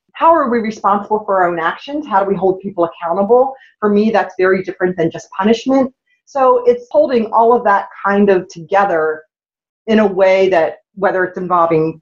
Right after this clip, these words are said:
crime and working with victims and offenders, whether it's talking about harm and how we treat one another, as I said, in our congregations and homes and organizations,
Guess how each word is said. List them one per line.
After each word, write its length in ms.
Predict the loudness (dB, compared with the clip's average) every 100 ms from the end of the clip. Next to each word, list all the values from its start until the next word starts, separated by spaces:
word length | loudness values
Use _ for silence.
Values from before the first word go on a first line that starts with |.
| _
crime 760 | -4 -2 0 0 0 -2 -6 -6
and 160 | -2 0
working 240 | 0 0
with 140 | 0
victims 320 | 0 0 -2 -2
and 80 |
offenders, 480 | -8 -4 0 0 0
whether 260 | -2 0 0
it's 160 | -2 -6
talking 300 | -4 -4 -4
about 220 | -4 -4
harm 480 | -6 -4 0 0 0
and 100 | -2
how 220 | 0 2
we 140 | 2
treat 260 | 0 -4 -4
one 120 | -4
another, 500 | -2 0 2 2 0 -6 _ _ _ -4
as 140 | -2 -2
I 80 | -2
said, 240 | -2 0
in 100 | 0
our 140 | 0
congregations 720 | -2 0 2 2 2 0 -4
and 100 | -2
homes 320 | -2 -2 -2 0
and 80 |
organizations, 1000 | 0 -2 -4 0 0 0 0 2 2 0